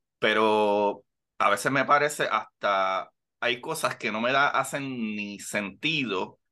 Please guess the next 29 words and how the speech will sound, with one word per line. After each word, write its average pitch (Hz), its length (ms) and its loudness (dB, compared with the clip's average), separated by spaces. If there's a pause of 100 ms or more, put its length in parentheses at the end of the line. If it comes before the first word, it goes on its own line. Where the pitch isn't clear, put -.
(420)
de 107 260 0
por 101 240 -4
qué 135 160 0
pasan, 120 760 2
cómo, 120 840 -4 (420)
cómo 117 240 0
llegamos 123 360 2
a 135 40 0
este 131 240 -2
punto, 147 720 -4 (200)
y 104 520 0
a 92 120 4
veces 110 400 0
yo, 131 420 0
¿verdad? 110 360 0
Como 107 220 -8
contribuyente, 110 760 -2
como 95 480 -4
persona, 110 680 2
¿verdad? 113 260 2
Puertorriqueño 107 600 -4
en 120 60 -2
nuestro 117 320 -4
caso, 123 460 0 (280)
pero 110 200 2
en 101 120 -4
todo 117 220 2
el 135 60 2
mundo, 120 460 -2